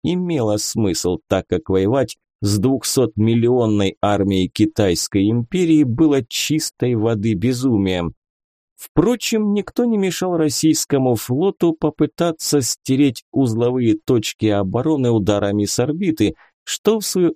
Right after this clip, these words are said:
очередь могло иметь лишь психологический эффект,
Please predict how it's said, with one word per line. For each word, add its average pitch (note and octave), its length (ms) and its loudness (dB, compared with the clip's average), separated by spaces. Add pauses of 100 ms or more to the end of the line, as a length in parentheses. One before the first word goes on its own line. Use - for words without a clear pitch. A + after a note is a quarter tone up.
очередь E3 520 2
могло D3 400 2
иметь C3 380 2
лишь A#2+ 340 0
психологический B2 1200 -2
эффект, G#2+ 600 -4